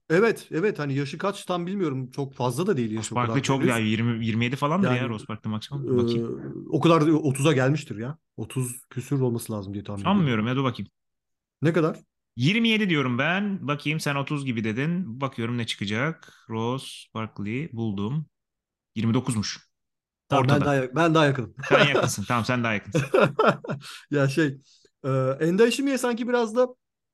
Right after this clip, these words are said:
Speaker 1: Lemina ayrıldı biliyorsun. Lemina'nın
Speaker 2: Evet.
Speaker 1: yerine sanki düşünülüyor gibi bir izlenim bırakıldı
Speaker 2: Abi
Speaker 1: bende.
Speaker 2: işte biraz fazla ya, bence hakikaten çok yönlü bir oyuncu. Yani stoperde ya da,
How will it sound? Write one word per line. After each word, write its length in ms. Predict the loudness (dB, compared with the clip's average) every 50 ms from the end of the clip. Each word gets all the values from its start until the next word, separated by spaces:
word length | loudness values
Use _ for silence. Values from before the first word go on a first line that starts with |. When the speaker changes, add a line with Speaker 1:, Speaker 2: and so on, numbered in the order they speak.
| _ _ _ _ -6
Speaker 1:
Lemina 340 | -2 0 2 2 2 4 4
ayrıldı 360 | 4 4 2 0 -2 -4 -4
biliyorsun. 340 | -4 -6 -6 -6 -8 -10 -6
Lemina'nın 560 | -4 0 0 2 2 0 0 -2 -2 0 0
Speaker 2:
Evet. 240 | 2 2 2 0 -2 -6 -12 _ _ _ _ _ _ _
Speaker 1:
yerine 440 | -2 2 4 4 6 6 4 4 4
sanki 560 | 4 2 0 0 0 -2 -4 -4 -4 -6 -10 _ _ _ _ -6 -4
düşünülüyor 520 | -4 0 2 4 6 8 8 8 8 6
gibi 380 | 6 4 2 2 2 2 0 -6 _ _ _ _ -6
bir 100 | -4 -2
izlenim 460 | 0 2 2 4 4 4 4 2 2
bırakıldı 720 | 2 0 0 0 -4 -6 -6 -4 -4 -4 -4 -4 -4 -2 0 2
Speaker 2:
Abi 100 | 2 4
Speaker 1:
bende. 120 | 4 2
Speaker 2:
işte 200 | 2 2 2 2
biraz 260 | 2 2 0 0 0
fazla 420 | 2 2 2 2 2 2 2 2 2
ya, 180 | 0 0 0
bence 420 | -2 -2 -2 -2 -4 -4 -6 -8 -12 -20 -20 _ -16 -6
hakikaten 760 | -4 -2 0 0 0 0 0 0 2 0 0 -2 -4 -8 -12 _ _ _ _ _ _ _ _ _ _ _ _ -4
çok 200 | -4 0 2 2
yönlü 320 | 2 4 4 2 2 4
bir 40 | 2
oyuncu. 280 | 2 2 0 0 0
Yani 440 | 0 0 0 0 0 0 -2 -2 -4 -6
stoperde 640 | -8 -8 -4 -4 -2 -2 0 0 -2 -2 -2 -2 -2
ya 280 | -2 -2 -2 -2 -2 -2
da, 360 | -2 -2 -2 -2 -4 -4